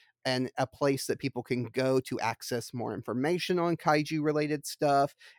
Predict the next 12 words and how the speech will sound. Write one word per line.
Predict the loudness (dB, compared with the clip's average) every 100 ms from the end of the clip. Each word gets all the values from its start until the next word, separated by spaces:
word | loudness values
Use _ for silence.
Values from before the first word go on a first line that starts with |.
| -6
and | -4 -2 -2 -4
see | -4 -6 -6 -10 _
fun | 0 0 0
content | 2 2 2 0 0 0 -2
and | -4
just | -6 -4
kinda | -4 -4
see | -6 -4 -6 -8 -20 -6
more, | -2 0 -2 -2
you | -6
know, | -6 _ _ _
a-, | -10